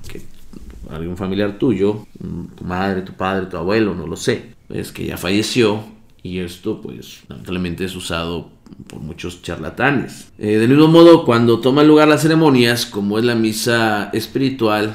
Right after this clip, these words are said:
existe el medium o el caballo, ¿no? Que así se les va a llamar. Y también hay formas en las cuales uno puede llegar a comprobar si, eh,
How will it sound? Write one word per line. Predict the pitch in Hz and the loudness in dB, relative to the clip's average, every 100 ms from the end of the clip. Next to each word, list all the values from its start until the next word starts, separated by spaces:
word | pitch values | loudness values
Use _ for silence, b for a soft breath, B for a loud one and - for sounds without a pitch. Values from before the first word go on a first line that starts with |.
| - - | -10 -12
existe | 101 - 104 - - 110 104 90 | -10 -6 -6 -4 0 0 0 -4
el | 85 | -4
medium | 92 147 180 104 92 | -2 0 0 0 -4
o | 80 | -10
el | 78 | -12
caballo, | - 107 151 104 92 87 | -12 -6 -4 -4 -6 -8
¿no? | 117 120 | -10 -10
Que | 98 | -12
así | 95 | -10
se | 95 | -8
les | 90 87 | -6 -6
va | 82 82 | -8 -8
a | |
llamar. | 87 98 143 147 - | -8 -8 -8 -10 -2
Y | 160 190 196 - - _ _ | 4 4 2 -6 -20 _ _
también | 110 104 104 117 117 120 117 101 98 - | -6 -4 0 2 2 2 0 -2 -6 -10
hay | - 101 101 98 95 92 | -8 -4 -2 -2 -4 -6
formas | 90 101 104 101 90 90 - | -6 -4 -2 -2 -4 -8 -8
en | 90 | -8
las | 92 | -10
cuales | - 98 95 92 92 | -8 -6 -4 -6 -6
uno | 92 92 | -8 -8
puede | 87 | -8
llegar | 87 85 | -8 -8
a | |
comprobar | 85 92 107 110 110 110 110 - | -10 -8 -2 0 2 0 -4 -10
si, | - 90 92 98 - | -14 -8 -6 -8 -12
eh, | - | -20